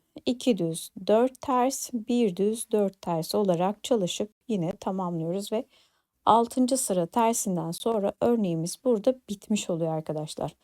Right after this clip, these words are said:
Buradan itibaren yine birinci sıraya geri dönüş yapacaksınız. Tıpkı birinci sırada yaptığımız gibi önce iki ters, devamında dört ilmek düz. Yine arada bir ters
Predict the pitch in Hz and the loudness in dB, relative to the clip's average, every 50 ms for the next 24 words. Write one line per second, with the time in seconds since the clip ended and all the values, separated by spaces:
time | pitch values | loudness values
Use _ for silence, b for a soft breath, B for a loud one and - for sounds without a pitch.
0 | B B B B B B B B _ - 277 294 320 311 330 339 330 320 311 294 | B B B B B B B B _ 2 4 4 4 6 6 6 6 8 6 4
1 | 294 - - 262 233 240 214 202 196 202 196 196 202 214 226 247 247 220 208 226 | 4 4 2 2 4 4 2 2 4 2 2 2 2 2 2 2 2 2 0 -2
2 | 254 247 - 226 202 208 208 208 202 208 202 - - 190 175 165 165 165 165 170 | -2 0 -2 0 0 2 2 2 2 0 -2 -2 0 2 2 2 2 2 0 0
3 | 175 196 220 233 233 226 220 226 226 - 233 233 _ - 214 - 220 220 226 - | -2 -2 0 2 0 0 0 0 -2 -2 -4 -4 _ -6 -2 0 0 0 0 -4
4 | - - 220 220 220 233 - _ _ - 285 277 _ _ - 202 208 214 214 226 | -6 -6 -4 -4 -4 -6 -8 _ _ -4 -4 -4 _ _ -2 -2 0 0 0 0
5 | 226 214 208 190 - 190 175 165 160 170 165 175 185 202 220 220 _ _ - 180 | 0 -2 -2 -2 0 0 0 0 0 0 0 2 2 2 2 0 _ _ -4 -2
6 | 170 175 170 160 - - - 165 170 170 - - 226 220 208 - - - 180 180 | -2 0 -2 -4 -6 -8 -10 -8 -4 0 0 2 2 2 0 0 -2 -4 -6 -4
7 | - 208 208 - 226 202 196 214 240 - - - - _ _ _ _ _ _ _ | -6 -6 -4 0 0 0 0 0 -2 -4 -8 -12 -14 _ _ _ _ _ _ _
8 | _ _ _ _ _ _ _ _ _ 240 240 226 220 208 190 175 170 165 160 151 | _ _ _ _ _ _ _ _ _ 4 4 6 4 4 2 2 0 0 -2 -2
9 | - - 170 170 _ - 190 190 208 208 - - 185 170 151 147 147 147 _ _ | -2 -4 -6 -4 _ -2 -2 -2 -4 -6 -4 -6 -4 -4 -2 -4 -4 -6 _ _
10 | - 202 208 208 240 - - - - - _ _ _ _ _ _ _ _ _ _ | 0 2 2 2 0 -4 -8 -10 -12 -14 _ _ _ _ _ _ _ _ _ _
11 | _ _ _ _ _ _ _ _ _ _ _ _ _ _ _ _ _ _ _ _ | _ _ _ _ _ _ _ _ _ _ _ _ _ _ _ _ _ _ _ _
12 | - - _ _ _ _ _ _ _ _ _ _ _ _ _ _ _ _ _ _ | -20 -20 _ _ _ _ _ _ _ _ _ _ _ _ _ _ _ _ _ _
13 | _ _ _ _ _ _ b b b b b b b b b b b b b b | _ _ _ _ _ _ b b b b b b b b b b b b b b
14 | b _ - 254 240 220 190 - - 202 196 190 185 185 175 165 - 180 185 196 | b _ 0 0 2 2 2 0 0 0 0 0 0 0 -2 -2 0 -2 -2 -2
15 | 202 _ - 233 214 208 220 240 - - - | -4 _ 0 2 2 2 2 0 -2 -6 -10